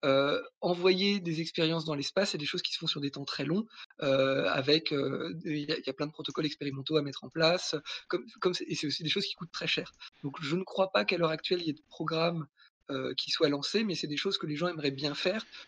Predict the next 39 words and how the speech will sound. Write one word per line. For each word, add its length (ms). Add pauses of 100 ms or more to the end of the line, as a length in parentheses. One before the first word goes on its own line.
(120)
pour 180
essayer 380
de, 220
de, 800
bah, 140
de 140
déchiffrer 480
complètement, 600 (340)
euh, 280
ce, 800
cette 340
détection 420
de 60
la 80
gravité 340
par 140
les 120
plantes, 320 (360)
qui, 340 (140)
alors 240
qu'elle 160
est 60
connue 260
depuis, 420
euh, 320
bah, 260
vraiment 280
plusieurs 320
dizaines 240
d'années, 340 (300)
n'est 120
au 60
final 440 (240)
toujours 320
pas 180
entièrement 420
comprise, 540 (320)
euh, 160
malgré 400